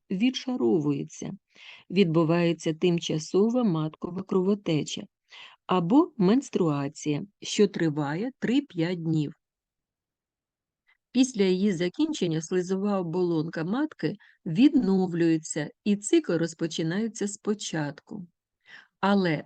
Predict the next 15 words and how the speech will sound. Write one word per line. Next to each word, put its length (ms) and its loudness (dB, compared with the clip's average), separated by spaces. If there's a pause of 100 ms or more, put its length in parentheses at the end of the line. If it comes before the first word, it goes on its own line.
(120)
яйцеклітина 1200 -2 (560)
дозріває 840 2
вже 400 -2 (420)
в 80 -4
другому 600 0 (100)
яєчнику. 1600 -2 (800)
Проаналізуйте, 840 8
будь 220 2
ласка, 460 0
таблицю 580 0
п'ятдесят 840 -4
один, 640 2
фази 680 0 (200)
менструального 880 0
циклу, 600 -4